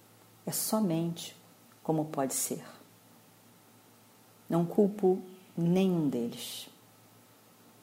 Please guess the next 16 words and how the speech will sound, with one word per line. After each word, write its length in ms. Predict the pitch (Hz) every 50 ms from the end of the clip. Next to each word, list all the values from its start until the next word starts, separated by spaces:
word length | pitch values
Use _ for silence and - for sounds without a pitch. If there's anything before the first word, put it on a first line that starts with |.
| - -
Dá-me 300 | 143 156 156 160 156 147
disposição 840 | 139 139 - - - 151 143 143 135 - - - - 156 156 156
para 200 | 156 156 139 135
aceitar 600 | 139 - - - 135 - - - 151 143 139 131
essas 280 | 131 131 - 139 135 -
pessoas 600 | - - 135 - - - 165 165 156 156 151 156
como 240 | - 160 147 139
são, 440 | 151 - - - 160 151 151 156 165 - - - - - - - - - - - - - - - - - - - - - - -
como 240 | - 160 165 165 165
eram. 300 | 151 135 127 127 127 123 - - - - - - - - - - - - - - - - - - - - - - - - - - - - - - - - - - - - - - - - - -
Não 160 | - 185 202
quero 320 | 196 202 214 214 208 190 170
mudar 400 | 151 151 139 139 143 143 135 131
o 40 | 131
meu 160 | 127 135 127
passado, 640 | 131 - 139 - - - 147 131 123 123 117 -